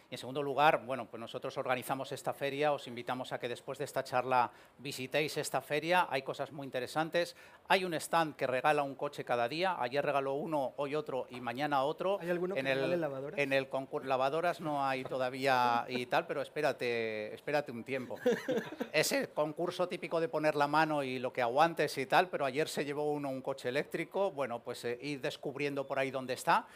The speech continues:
Speaker 1: Y nada, pues muchísimas gracias, igual que ha dicho el compañero, por estar ahí y espero que luego podáis visitar la feria y descubrir cosas nuevas en la movilidad eléctrica.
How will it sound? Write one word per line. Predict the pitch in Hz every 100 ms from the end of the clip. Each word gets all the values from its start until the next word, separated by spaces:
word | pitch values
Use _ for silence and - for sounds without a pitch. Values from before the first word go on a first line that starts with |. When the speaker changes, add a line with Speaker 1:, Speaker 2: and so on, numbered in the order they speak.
| - - -
Speaker 1:
Y | 127
nada, | 123 135 143
pues | 123 -
muchísimas | 117 - 123 143
gracias, | 127 127 127 123
igual | 120 120
que | 120
ha |
dicho | 117 113 113
el |
compañero, | 123 113 113 117 113
por | 117
estar | 110 117 113
ahí | 120 175
y | 151
espero | 113 - 123
que | 120 117
luego | 120 131
podáis | 120 110 107
visitar | 113 117 113 110
la | 113
feria | - 123 123 127
y | 123
descubrir | 117 - 110 120 117
cosas | - 117 110 123
nuevas | 117 110 104
en |
la | 104
movilidad | 104 101 101
eléctrica. | 95 - 95 -